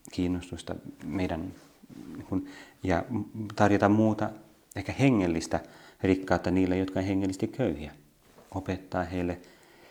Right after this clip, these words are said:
Jumalan tuntemusta, kaikkea sitä. Olla rikas Jumalassa.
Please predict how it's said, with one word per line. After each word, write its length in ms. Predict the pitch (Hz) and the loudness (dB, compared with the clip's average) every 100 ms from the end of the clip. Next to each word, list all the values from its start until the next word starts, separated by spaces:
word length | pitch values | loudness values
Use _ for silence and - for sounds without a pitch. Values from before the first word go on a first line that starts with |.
| - _ - | -20 _ 0
Jumalan 340 | 95 92 82 80 | 4 4 2 0
tuntemusta, 640 | 90 85 87 82 - - - _ _ _ _ _ _ | -2 -4 -6 -8 -10 -16 -18 _ _ _ _ _ _
kaikkea 360 | - 92 - 87 | -8 -8 -8 -8
sitä. 300 | - - - _ _ _ _ _ _ _ _ _ _ _ _ _ _ _ _ _ _ _ _ _ _ _ _ _ - _ 110 | -10 -16 -20 _ _ _ _ _ _ _ _ _ _ _ _ _ _ _ _ _ _ _ _ _ _ _ _ _ -20 _ 0
Olla 200 | 110 107 | 2 2
rikas 460 | 143 139 90 - | -2 -2 -4 -4
Jumalassa. 580 | 82 73 71 - - | -4 -4 -8 -12 -16